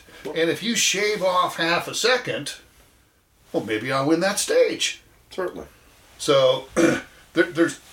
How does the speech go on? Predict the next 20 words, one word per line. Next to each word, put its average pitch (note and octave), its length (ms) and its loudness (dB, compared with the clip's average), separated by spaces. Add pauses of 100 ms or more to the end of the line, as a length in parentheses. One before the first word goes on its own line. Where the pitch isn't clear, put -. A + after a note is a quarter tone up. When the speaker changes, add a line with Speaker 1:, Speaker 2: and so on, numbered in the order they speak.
Speaker 1:
different E3+ 360 0
ways D#3+ 320 2
to D3+ 100 -4
handle D3 320 -2
the A2+ 80 -6
same D#3+ 320 0
exact B2 640 0
scenario - 1040 -2 (1040)
that B2+ 120 -2
are A#2 80 -2
totally E3+ 340 -2
different C3 380 -2
operationally B2 760 -4
or G#2+ 40 -10
competitively. - 680 -6 (340)
Speaker 2:
Absolutely. F#2+ 640 0 (460)
And, D3 240 2
I D3 80 2
mean, D3 180 0
so, D3 500 0